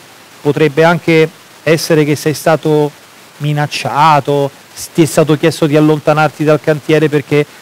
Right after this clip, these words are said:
forse anche, anche tu sei a nero. Però ricordate che se non denunciate, <clears throat>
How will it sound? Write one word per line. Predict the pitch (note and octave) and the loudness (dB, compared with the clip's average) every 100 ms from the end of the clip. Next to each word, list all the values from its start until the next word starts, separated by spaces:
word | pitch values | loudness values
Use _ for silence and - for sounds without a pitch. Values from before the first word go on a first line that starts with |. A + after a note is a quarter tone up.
| - | -14
forse | - D#3+ - D#3 | 0 0 2 -2
anche, | D3 - D#3+ - | -2 -2 -2 0
anche | D3+ D3 D3 | -2 -2 -6
tu | F3+ D#3+ | -4 -4
sei | - D3+ | 0 0
a | D3 | 0
nero. | D#3 D#3+ C#3 C3 - - - | 0 0 0 -2 -8 -20 -8
Però | - G#3 | 0 4
ricordate | F#3 D3+ E3 E3+ F3 D3 | 4 2 0 2 2 0
che | D3 | -2
se | - | -4
non | D#3+ D#3+ | -4 -2
denunciate, | E3+ E3+ - D#3+ B2+ C3+ C#3+ C#3+ - - - - - | -2 -4 0 0 0 -2 -4 -6 -20 -20 -20 -20 -2
<clears throat> | A#3 E3 | 2 2